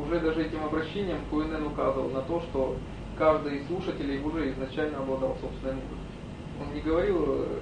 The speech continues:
он не обратился к ним: «Достигните мудрости». Он говорил:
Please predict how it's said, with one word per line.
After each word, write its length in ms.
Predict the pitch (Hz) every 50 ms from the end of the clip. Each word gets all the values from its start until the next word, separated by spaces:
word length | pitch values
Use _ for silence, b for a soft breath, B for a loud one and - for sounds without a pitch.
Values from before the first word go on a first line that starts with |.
| -
он 140 | 143 147 151
не 60 | 151 151
обратился 500 | 151 151 160 160 170 180 175 - 151 147
к 80 | 143
ним: 160 | 147 139 135
«Достигните 560 | 139 151 151 - - 151 139 135 127 - 139 131
мудрости». 440 | 127 123 123 - - - - - 117 -
Он 80 | 127
говорил: 260 | 139 139 151 151 151